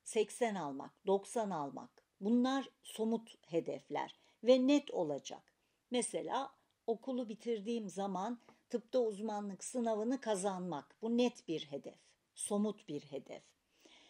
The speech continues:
Hangi alanda, ne zaman, nasıl başarılı olmak istiyorsunuz? Pratik sınavının tüm sorularını cevaplayacağım ve tam not alacağım. Böyle bir somut hedefe gitmeniz lazım. Başarılı olacağım.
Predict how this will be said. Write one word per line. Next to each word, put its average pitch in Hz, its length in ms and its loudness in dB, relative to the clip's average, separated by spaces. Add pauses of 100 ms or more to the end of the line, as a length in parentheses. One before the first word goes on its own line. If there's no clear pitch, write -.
(160)
Hangi 294 440 2
alanda, 247 680 2 (220)
ne 233 200 2
zaman, 226 480 -4 (220)
nasıl 233 320 0
başarılı 160 440 0
olmak 147 380 -4
istiyorsunuz? - 800 -10 (300)
Pratik 294 460 0
sınavının 269 800 0 (280)
tüm 381 240 2
sorularını 196 680 2
cevaplayacağım 196 880 -2
ve 311 140 -2
tam 269 340 0
not 165 260 -4
alacağım. 151 500 -4 (160)
Böyle 214 240 6
bir 277 100 -4
somut 220 540 -2
hedefe 156 360 0
gitmeniz 143 540 -6
lazım. - 400 -8 (420)
Başarılı 302 500 2
olacağım. 165 560 2